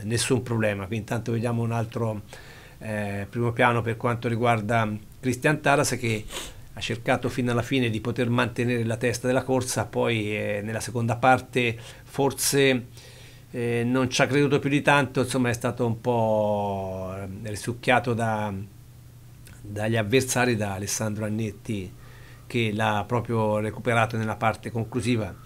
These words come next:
andando poi a vincere questa, questa gara, che vediamo per l'arrivo di Alessandro Annetti,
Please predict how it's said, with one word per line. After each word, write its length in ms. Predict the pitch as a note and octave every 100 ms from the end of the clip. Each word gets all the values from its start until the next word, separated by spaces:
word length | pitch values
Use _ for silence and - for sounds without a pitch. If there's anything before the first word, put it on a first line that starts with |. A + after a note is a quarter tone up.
| -
andando 480 | G#2 A2+ A#2+ A#2+ A2+
poi 380 | A#2 A#2+ A2+ G#2
a 140 | A#2 B2
vincere 540 | A#2+ A2+ - B2 A2
questa, 640 | G2+ A2+ - A#2 G#2+ G2 F#2+ - - -
questa 300 | A2+ G#2+ C#3+
gara, 280 | B2+ C3 A2+
che 120 | A#2
vediamo 300 | A2+ A2 A2
per 100 | G#2+
l'arrivo 400 | A2 G#2+ B2 A2+
di 280 | G#2+ A#2 A2
Alessandro 580 | A2 A#2+ - B2 A#2 D3
Annetti, 640 | C3+ C3 C3 - B2 G2+